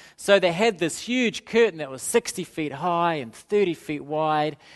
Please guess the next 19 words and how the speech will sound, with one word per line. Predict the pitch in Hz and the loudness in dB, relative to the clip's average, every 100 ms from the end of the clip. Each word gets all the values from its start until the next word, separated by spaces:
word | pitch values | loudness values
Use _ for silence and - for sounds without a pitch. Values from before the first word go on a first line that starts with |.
| - _ | -20 _
and | - 143 | -8 -6
we're | 131 | -6
told | - 175 190 180 | -8 0 2 4
it | 147 | 0
was | 135 | -6
about | 131 127 | -6 -4
as | 117 - | -4 -6
thick | - - 208 | -12 -4 -2
as | 175 135 | -2 -4
the | 123 | -8
palm | - - 160 165 | -8 -4 -2 -2
of | 147 127 | -2 -4
your | 131 | -6
hand. | 127 151 139 104 92 - - - | -4 -2 -2 -4 -8 -20 -14 -6
This | 180 | -4
was | 170 147 | -4 -2
a | 117 | -2
big | 107 185 196 165 - - | 0 2 4 2 -8 -20
curtain, | - 175 180 143 113 | -6 -2 0 0 -4